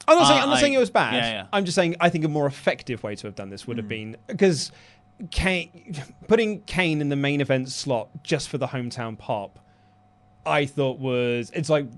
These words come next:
Speaker 1: bringing out Austin just to get that, that ratings
Speaker 2: Yeah.
Speaker 1: bump.
Speaker 2: And if Fiend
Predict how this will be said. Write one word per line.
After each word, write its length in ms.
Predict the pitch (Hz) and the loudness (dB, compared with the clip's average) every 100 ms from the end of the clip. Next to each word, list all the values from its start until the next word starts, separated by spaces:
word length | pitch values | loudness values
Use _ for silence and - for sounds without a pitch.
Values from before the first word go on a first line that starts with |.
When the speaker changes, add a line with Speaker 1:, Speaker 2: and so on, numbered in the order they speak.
| - | -8
Speaker 1:
bringing 200 | - 156 | -2 0
out 180 | 143 135 | 2 2
Austin 320 | 135 135 131 | 0 -2 -6
just 180 | 120 127 | -6 -8
to 80 | 131 | -6
get 180 | 123 110 | -6 -2
that, 260 | 120 110 - | -2 -2 -4
that 180 | 131 117 | -4 -2
ratings 380 | 127 120 107 104 | -2 -4 -6 -10
Speaker 2:
Yeah. 80 | 98 | -14
Speaker 1:
bump. 180 | 90 - - _ | -16 -20 -20 _
Speaker 2:
And 140 | - 143 | -2 -2
if 100 | 147 - - | -2 -6 -2
Fiend 580 | 156 139 120 110 95 | 0 0 0 -2 -8